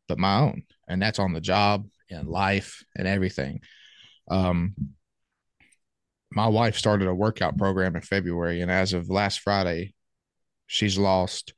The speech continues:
fifty pounds, and she looks like a completely different woman. She's stronger than she's ever been physically, mentally,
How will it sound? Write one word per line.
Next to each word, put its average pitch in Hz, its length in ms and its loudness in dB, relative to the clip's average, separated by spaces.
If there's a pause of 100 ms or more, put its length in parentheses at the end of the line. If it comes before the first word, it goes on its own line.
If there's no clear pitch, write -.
(320)
fifty 104 400 0
pounds, 87 560 -2 (540)
and 92 80 -2
she - 120 0
looks 110 200 2
like 101 120 -2
a 101 40 -8
completely 101 440 0
different - 300 -2
woman. 90 380 -2 (160)
She's - 260 -4
stronger 107 440 2
than 104 140 0
she's 107 220 -2
ever 101 200 2
been 95 220 -2
physically, 107 720 -2 (520)
mentally, 104 640 2